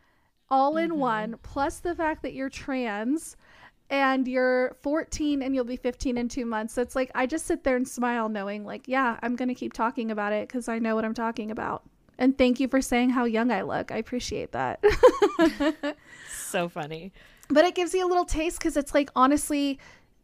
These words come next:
Speaker 1: you know, no publicity is bad publicity because every time someone con-, comments on my video or likes it or shares it or whatever, you're kicking the algorithm into overdrive and getting me more views. And I'm literally making more money.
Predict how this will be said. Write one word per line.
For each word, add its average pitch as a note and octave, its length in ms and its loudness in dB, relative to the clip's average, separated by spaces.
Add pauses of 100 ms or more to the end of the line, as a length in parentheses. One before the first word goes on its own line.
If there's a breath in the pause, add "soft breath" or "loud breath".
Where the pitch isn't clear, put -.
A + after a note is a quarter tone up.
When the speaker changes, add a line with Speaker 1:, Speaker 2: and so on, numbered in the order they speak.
(560)
Speaker 1:
you D4 140 4
know, C4 140 8
no B3 340 6
publicity C4+ 520 2
is B3 120 0
bad C4+ 240 2
publicity A#3 460 -2
because A3+ 340 -2
every C4+ 260 4
time D#4 240 4
someone C4+ 360 2
con-, B3+ 580 2
comments B3 580 4
on C4 160 4
my A#3+ 140 4
video A#3 540 4
or A3 680 2
likes C4+ 380 2
it C4+ 100 6
or A#3+ 120 4
shares A#3+ 360 2
it B3+ 80 2
or B3+ 80 4
whatever, A#3 480 4 (320 loud breath)
you're C#4 240 6
kicking A4 380 2 (100)
the G4 100 6
algorithm E4 680 6
into D4 300 4
overdrive C4 640 4
and B3+ 160 0
getting B3 220 2
me A#3+ 140 0
more A3+ 260 2
views. B3+ 380 0
And B3+ 160 0
I'm A#3 140 2
literally C#4+ 640 4
making B3+ 400 0
more A3 180 2
money. G#3 400 -4